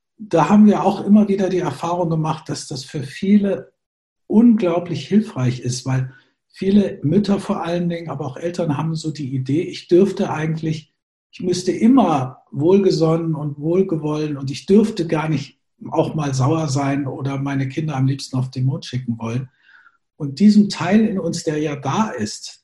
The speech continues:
den nicht immer wegzudrücken, wir leben das ja nicht aus,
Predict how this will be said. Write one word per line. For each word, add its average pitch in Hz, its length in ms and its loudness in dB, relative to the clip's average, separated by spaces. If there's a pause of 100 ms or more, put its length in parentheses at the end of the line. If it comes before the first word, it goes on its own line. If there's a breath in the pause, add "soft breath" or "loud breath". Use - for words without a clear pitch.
den 156 160 0
nicht 175 280 -6
immer 160 220 -4
wegzudrücken, 139 960 -4 (540)
wir 123 100 -2
leben 156 280 2
das 131 200 -4
ja 139 100 -6
nicht 131 240 -4
aus, 151 520 -2